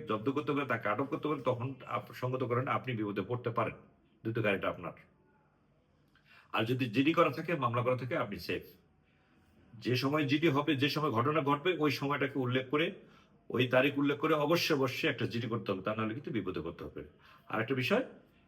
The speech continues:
যে গাড়ি হারানোর পরে ফা-, সামাজিক যোগাযোগ মাধ্যমে পোস্ট করার পরে যদি এরকম কোনো ফোন আসে, গাড়ি পাওয়া গেছে, তাৎক্ষণিক তাদের সাথে যোগাযোগ করবেন না, টাকা পয়সা দিবেন না, দিলে প্রতারিত হতে, হতে পারেন।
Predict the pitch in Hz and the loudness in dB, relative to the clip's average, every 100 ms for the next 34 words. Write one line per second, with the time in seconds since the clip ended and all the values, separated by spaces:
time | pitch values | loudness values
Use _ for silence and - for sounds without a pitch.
0 | _ - 135 127 127 135 120 131 123 143 | _ -2 0 2 2 4 2 0 0 -4
1 | 190 - - _ _ - 101 104 117 127 | -4 -8 -20 _ _ -8 -4 -4 0 0
2 | 123 117 117 117 117 113 110 107 120 117 | 0 -2 -2 0 -2 -2 -4 -2 -2 0
3 | 147 143 - 127 110 104 101 98 104 104 | -2 -2 0 2 2 -2 -2 -2 0 -2
4 | 110 117 - 131 135 123 175 185 - - | -2 -4 -2 -2 -2 0 -4 -4 -12 -20
5 | - - 107 120 117 117 127 170 196 - | -20 -2 0 4 4 2 0 -2 -4 -6
6 | - _ - 120 - 147 147 120 110 - | -20 _ 0 0 2 -2 -2 -4 -4 -4
7 | 117 104 123 123 135 139 156 95 92 120 | -4 2 2 2 0 -2 -2 -6 -4 -2
8 | 110 98 95 90 85 76 67 - _ _ | -2 -2 -2 0 -2 -4 -12 -16 _ _
9 | _ - 127 185 139 104 92 85 82 82 | _ -4 0 0 0 0 -2 -4 -8 -8
10 | 95 85 85 | -8 -6 -6